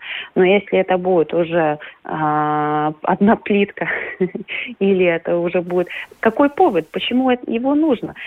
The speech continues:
почему этот шоколад требуется, да? Может быть, всё-таки у нас опять в ужине не было достаточно жира, потому что вспомните, например, когда вы последний раз сходили, а, на обед в какое-нибудь кафе или домашняя вот эта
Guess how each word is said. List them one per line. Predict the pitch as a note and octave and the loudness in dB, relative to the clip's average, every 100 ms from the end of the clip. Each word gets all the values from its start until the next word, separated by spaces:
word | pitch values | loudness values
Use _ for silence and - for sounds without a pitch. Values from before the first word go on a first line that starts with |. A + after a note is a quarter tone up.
| - | -6
почему | G#3 A3+ B3 | -4 0 2
этот | B3 B3 A#3 - | 4 2 0 -6
шоколад | - A3+ B3 B3 | -4 2 2 2
требуется, | C#4+ E4 F3 C#3 - - - _ - | 2 0 0 -4 -6 -12 -14 _ -14
да? | - - - - - | -10 -10 -10 -16 -4
Может | - B3+ C4 | 2 4 4
быть, | B3+ B3 | 2 0
всё-таки | - B3+ B3 B3 | -2 -2 -2 0
у | B3 | 0
нас | B3 B3 | 0 -2
опять | B3+ E4 G#3 - | -2 -2 -2 -4
в | G#3 A3+ | -4 -2
ужине | A#3+ B3 A#3 | 0 2 0
не | A#3 A#3 | 0 0
было | A3+ A3 | 0 2
достаточно | G3 G3 G3 G#3 - A#3+ B3+ | 0 0 -2 -2 -2 0 2
жира, | B3+ G3 | 0 0
потому | - F#3+ | -2 -2
что | - - - - - | -2 -6 -6 -10 -10
вспомните, | - D4+ G4 D4+ A3 | 2 4 4 2 2
например, | G#3 G3+ G3+ G#3 G#3 | 0 0 0 0 0
когда | G3 F#3 A3+ | -2 0 0
вы | A3 | 0
последний | G#3 - A#3 A3 G#3 | -2 0 0 2 2
раз | B3 F#4+ | 2 -2
сходили, | - A3 G3 A#3 G#3 - - - - | -2 -2 0 2 0 -2 -16 -12 -2
а, | E3+ E3+ E3+ E3+ E3+ | 0 2 2 2 2
на | G3+ A3 F#3 | 2 2 0
обед | F3+ A3 F4+ G4 - - _ _ - | 0 0 0 -2 -18 -20 _ _ -20
в | - | -10
какое-нибудь | F#3+ - B3+ A#3+ F#3+ G3+ | -4 0 2 2 0 -2
кафе | G#3+ G3+ - C#4+ D#4 | -6 -6 0 2 4
или | G#3 | 2
домашняя | F#3 G3 G#3+ G#3 - F#3+ | 4 2 2 0 -2 -4
вот | F3 F3 | -4 -4
эта | F3 D#3+ | -6 -6